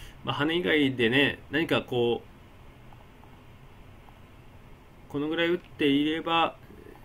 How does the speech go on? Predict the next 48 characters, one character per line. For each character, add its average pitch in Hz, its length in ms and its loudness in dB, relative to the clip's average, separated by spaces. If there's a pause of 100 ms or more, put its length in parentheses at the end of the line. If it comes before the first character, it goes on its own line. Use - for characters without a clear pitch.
(140)
地 123 180 -6
か 131 80 0
も 92 120 -2
し 104 80 -6
れ 101 80 -2
ま 98 80 -2
せ 104 160 -4
ん 92 60 -6
け 90 80 -6
ど 87 60 -6
ね。 123 200 -6 (720)
そ 220 80 -6
れ 214 60 0
だ 208 60 -4
と、 139 220 0 (100)
ま 131 120 2
あ、 107 60 2
地 127 120 2
に 120 80 2
さ 107 140 -6
せ 104 160 -4
て、 113 260 0 (2000)
ま 131 80 -6
あ、 127 40 -2
何 120 180 2
か 87 80 -2
ね、 110 200 0 (760)
こ 117 60 -4
う - 20 -2
や 95 80 -2
っ - 20 -14
て 87 140 -10
こ - 160 -10
の 101 120 -4
石 95 320 -6
を - 140 -2 (140)
攻 113 160 -4
め 98 80 -2
て 92 80 -4
い - 20 -2
っ - 20 -12
て、 - 320 -2 (1500)
ま 120 100 -4
あ、 107 60 -2
白 110 200 -4
も 85 80 -8
ね、 104 120 -4
う-、 101 160 -4